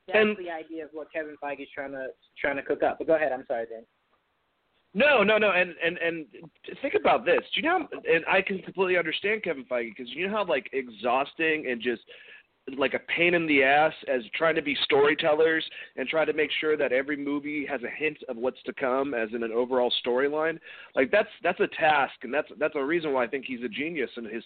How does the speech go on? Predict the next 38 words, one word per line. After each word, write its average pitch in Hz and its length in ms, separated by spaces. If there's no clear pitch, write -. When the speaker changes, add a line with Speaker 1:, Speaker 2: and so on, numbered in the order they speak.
Speaker 2:
team 160 220
are 107 80
great. 139 400
But, 156 280
you 214 120
know, 160 160
it's 160 120
very 185 160
daunting, 180 440
and 160 120
it, 151 180
it 143 180
seems 190 260
like 170 160
if 139 100
you 143 80
don't 165 300
try 160 160
to 151 80
just 143 240
encompass 160 480
that, 123 320
it, 120 140
you 120 140
can 131 180
actually 131 640
be 127 140
able 156 220
to - 120
perform 117 580
better 110 260
storytelling 104 840
to 110 60
an 98 80
extent. 104 500
So 110 260
with 131 260
D 135 180